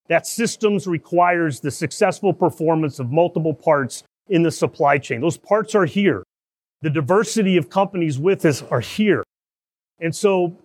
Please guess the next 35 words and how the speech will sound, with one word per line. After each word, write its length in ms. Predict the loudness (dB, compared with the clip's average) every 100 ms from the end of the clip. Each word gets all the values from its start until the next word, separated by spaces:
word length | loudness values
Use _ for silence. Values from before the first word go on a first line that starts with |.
| -14 -2
join 280 | 0 2
us, 340 | 2 -2 -8 -16 -4
be 100 | -4
a 60 |
part 260 | 0 0 2
of 60 | 0
the 60 |
reusable 360 | -4 -6 -6 -2
packaging 420 | 0 2 2 2
experience. 680 | 0 2 2 2 -2 -6 -14 _ _ _
Uh, 360 | 0 2 2 0
definitely 500 | 0 0 0 2 2
participate 840 | 2 0 0 0 0 2 0 -2 -4
in 340 | -4 -4 -4
meeting 300 | -2 0 2
our 280 | 2 2 0 _ -12
exhibiting 540 | -10 -2 0 0 0
members, 480 | 0 2 2 0 -4 -14 -4
being 180 | 0 0
a 60 | 2
part 160 | 0 2
of 80 | 2
our 140 | 4
Learning 260 | 2 0 -2
Center 300 | -2 -2 -2
sessions 600 | 0 0 0 -4 -2 -2
over 180 | -2 -4
the 80 |
course 340 | -2 -2 -2 -2
of 80 | -4
the 80 |
next 240 | -2 -4 -6
day 320 | -8 -4 -2
or 140 | -2
two. 360 | -4 -2 0